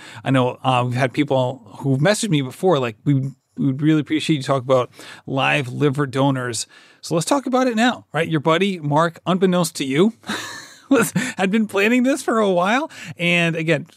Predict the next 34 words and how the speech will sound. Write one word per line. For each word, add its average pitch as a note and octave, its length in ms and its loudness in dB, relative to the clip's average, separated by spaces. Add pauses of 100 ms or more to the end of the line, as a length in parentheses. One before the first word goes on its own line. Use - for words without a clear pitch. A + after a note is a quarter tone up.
go D#3 140 0
back E3 140 0
to E3 80 -4
Mario's D#3 380 0
episode D3+ 380 0
with D3 140 -2
you, D3 200 2 (100)
uh, C#3+ 180 2
to C#3 100 -12
talk C#3 240 -2
all D#3 200 2
about E3+ 300 0
it. D3+ 140 0 (240)
Um, C3+ 600 0
but E3+ 160 4
talk C4+ 260 0
to C4+ 120 0
us B3 200 -2
now, F3 520 0
uh, - 140 0
just - 220 -10
about A#3 200 -2
the G#3 60 -2
importance F3+ 520 0
of D#3+ 320 2 (340)
the - 100 0
live D#3+ 420 2
liver D3+ 460 2
donor, C3 600 0 (220)
um, B2 540 2
for D3 180 0
someone D#3 280 2
like D3 120 -2
yourself. D3 500 0